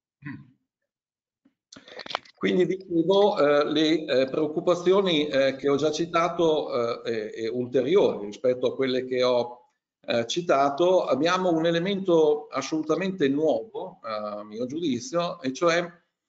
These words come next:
che si somma a tutte quelle che ho citato, è la, eh, eh, difficoltà di prevedere la possibilità di avere disponibilità,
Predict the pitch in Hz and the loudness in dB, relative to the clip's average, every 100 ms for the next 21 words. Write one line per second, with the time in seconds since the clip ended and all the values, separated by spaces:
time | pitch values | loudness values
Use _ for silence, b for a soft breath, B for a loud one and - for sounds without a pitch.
0 | _ _ - 107 120 - 175 131 107 - | _ _ -6 -6 -4 2 2 4 0 -2
1 | 123 123 127 123 113 135 139 139 196 120 | -4 -4 -2 -2 -2 0 -2 -2 -2 -2
2 | 107 - 135 135 - _ _ B - - | -2 -2 -4 -4 -14 _ _ B -10 -2
3 | 165 165 143 139 139 - 127 120 120 107 | 0 4 4 4 2 0 0 0 -4 -12
4 | 110 _ _ - 50 - - 131 185 190 | -20 _ _ -10 -8 -8 -12 -6 -6 -4
5 | 180 170 165 180 151 110 - - 117 - | -2 0 0 2 2 0 -4 -10 -10 -6
6 | 139 165 165 131 139 160 160 - b b | -2 0 2 2 4 0 -2 -12 b b
7 | _ - - 139 139 143 165 160 131 147 | _ -6 -4 -2 0 2 2 2 2 2
8 | 131 113 147 175 - 139 143 147 170 175 | 2 0 -4 -6 -2 0 2 0 -2 0
9 | 139 139 160 - - | 0 0 -2 -6 -16